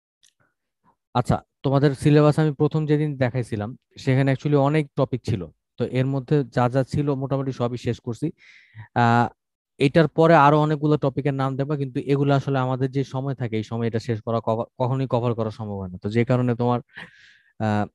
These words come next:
এখন যে টপিকটা, এটাই আমাদের last, এরপর আমরা যাব না। তবে এর মানে মনে করো না যে তোমার ওগুলো সিলেবাসে নাই বা পরীক্ষা আসবে না, তা না। আহ, moderation হওয়ার পরে যে কোনো কিছু হইতে পারে, তারপরও আমরা, আমি যতটুকু try করছি বা যতটুকু গেছি, actually আমরা,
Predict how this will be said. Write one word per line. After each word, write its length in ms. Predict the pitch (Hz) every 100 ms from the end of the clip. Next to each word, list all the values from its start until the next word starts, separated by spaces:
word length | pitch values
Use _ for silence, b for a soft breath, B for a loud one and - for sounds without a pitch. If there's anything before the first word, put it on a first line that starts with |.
| _ _ _ -
এখন 220 | 127 143
যে 100 | 143 143
টপিকটা, 400 | 139 143 131 165
এটাই 260 | 135 139
আমাদের 280 | 131 123 117
last, 240 | 104 98 -
এরপর 220 | 113 123
আমরা 200 | 120 120 113
যাব 180 | 117 120
না। 120 | 135
তবে 180 | 147 139
এর 180 | 139 143
মানে 200 | 151 160 156
মনে 220 | 151 156
করো 180 | 147 147
না 100 | 143
যে 100 | 143
তোমার 220 | 139 139
ওগুলো 220 | 139 131 127
সিলেবাসে 440 | 131 131 127 131
নাই 180 | 123 123
বা 100 | 123
পরীক্ষা 320 | 123 120 127
আসবে 200 | 117 110
না, 80 | 117
তা 120 | 107 98
না। 100 | 95 _ _ _ b b b b b b b b b -
আহ, 260 | 110 107 - _ _ _ _
moderation 500 | 127 131 135 139 143
হওয়ার 180 | 135 135
পরে 180 | 139 147
যে 120 | 139
কোনো 180 | 147 151
কিছু 180 | 147 - 143
হইতে 200 | 143 160
পারে, 180 | 160 165
তারপরও 380 | 151 143 156 156
আমরা, 240 | 139 139 131 -
আমি 160 | 135 143
যতটুকু 420 | 147 147 151 151
try 260 | 143 139 139
করছি 240 | 139 117 107
বা 100 | 110
যতটুকু 380 | 120 - 131 127
গেছি, 240 | 131 135
actually 260 | 139 - 135
আমরা, 160 | 131